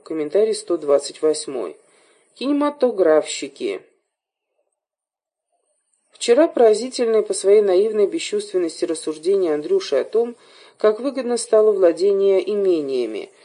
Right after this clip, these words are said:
Хлеб, рожь стало вдвое дороже, работа стала на двадцать процентов дешевле. Прекрасно. Чего же делать?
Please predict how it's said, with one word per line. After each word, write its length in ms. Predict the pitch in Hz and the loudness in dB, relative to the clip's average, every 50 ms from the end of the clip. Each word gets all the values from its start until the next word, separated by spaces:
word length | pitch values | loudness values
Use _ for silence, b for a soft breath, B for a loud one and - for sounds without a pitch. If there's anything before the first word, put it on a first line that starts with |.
| b b b b | b b b b
Хлеб, 420 | - - - 214 240 269 254 262 | -16 -12 -8 -6 -4 -4 -4 0
рожь 240 | 240 233 247 240 - | 2 2 2 2 -4
стало 360 | - - - 208 208 214 208 | -8 0 2 4 4 4 2
вдвое 340 | 185 165 165 175 202 214 214 | 0 0 -2 2 6 6 6
дороже, 500 | - - 143 143 156 160 170 165 175 165 | 6 6 4 6 6 4 2 0 0 2
работа 340 | 156 170 180 208 240 233 214 | 2 2 2 0 0 -2 -2
стала 320 | 196 - - 185 180 175 170 | -4 2 2 4 4 4 4
на 140 | 170 160 156 | 2 0 0
двадцать 360 | 165 180 202 202 202 - - | 2 2 2 2 0 -8 -10
процентов 580 | _ 151 147 139 - - 180 180 175 170 165 | _ -2 -2 -2 0 -4 -4 -4 -4 -6 -6
дешевле. 640 | 156 165 165 - - - 143 123 127 127 120 117 104 | -6 -8 -6 -6 -2 0 0 0 0 -2 -4 -6 -6
Прекрасно. 800 | - - 214 220 220 - 165 147 135 131 - - 147 143 143 - b b b b b b b b b b b | -4 -4 -4 -4 -2 -2 -2 0 -2 -2 -4 -8 -8 -10 -10 -12 b b b b b b b b b b b
Чего 260 | - - 233 262 294 | -6 -4 -2 -2 -2
же 140 | 262 277 233 | -2 -4 -6
делать? 600 | 175 165 170 151 135 131 117 117 - - - | -4 0 2 2 4 2 2 -2 -6 -14 -16